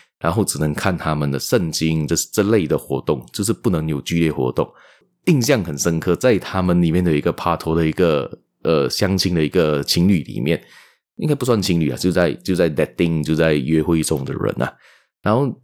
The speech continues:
女方呢，就比较属于比较开放一些的，还没有完全的遵守到完整的人，所以他就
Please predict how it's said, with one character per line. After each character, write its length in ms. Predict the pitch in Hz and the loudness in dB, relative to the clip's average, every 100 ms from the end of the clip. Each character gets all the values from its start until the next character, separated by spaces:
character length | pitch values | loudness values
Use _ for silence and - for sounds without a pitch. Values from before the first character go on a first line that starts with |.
| _ - | _ 0
女 280 | 101 92 | 4 4
方 220 | 87 123 120 | 4 2 2
呢， 120 | 107 | 2
就 140 | 117 | 0
比 160 | 90 82 | -2 0
较 100 | 90 | 2
属 160 | 82 | 2
于 80 | 73 | 0
比 80 | 71 | 0
较 120 | 73 | -2
开 280 | - - 98 | 0 0 2
放 220 | 113 107 | 2 0
一 60 | 98 | 0
些 240 | - 76 | 0 0
的， 40 | 73 | 0
还 120 | 87 | 0
没 80 | 113 | 0
有 80 | |
完 200 | 76 71 | 2 -2
全 160 | 73 65 | -2 -2
的 120 | 69 - | -2 -2
遵 260 | - 95 87 | 0 2 2
守 240 | - 69 - | 0 -2 -2
到 180 | 80 - | -4 -4
完 200 | - - | -12 -6
整 180 | - 60 | -4 -2
的 120 | 65 | -2
人， 240 | 53 73 104 - - _ _ | 0 -2 -4 -10 -20 _ _
所 220 | - 117 147 | -4 2 4
以 180 | 147 | 2
他 300 | - - 139 | -2 -2 -2
就 540 | 135 156 135 107 92 | 0 2 4 4 4